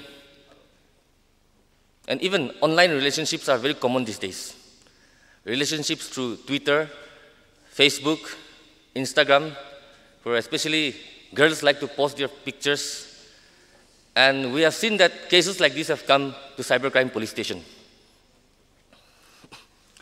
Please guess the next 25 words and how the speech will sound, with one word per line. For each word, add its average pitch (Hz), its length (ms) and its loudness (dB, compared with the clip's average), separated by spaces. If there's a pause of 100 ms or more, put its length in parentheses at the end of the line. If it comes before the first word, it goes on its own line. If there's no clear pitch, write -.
(920)
I'll 131 220 4
be, 143 760 -4
I'll 139 120 4
not 180 140 0
be 170 80 -12
talking 180 240 0
about 165 140 2
the 160 40 -4
concepts 139 540 -2
of 123 160 0 (600)
what 131 200 0
information 139 460 0
technology 147 600 -2 (1400)
systems - 880 -4
or 113 200 0
the 107 140 0
laws 135 380 4
related 127 400 0
to 123 60 -4
it. 156 120 -4 (160)
I'll 131 120 2
be 131 80 -8
talking 151 300 -4
on 143 120 -2
a 117 160 -2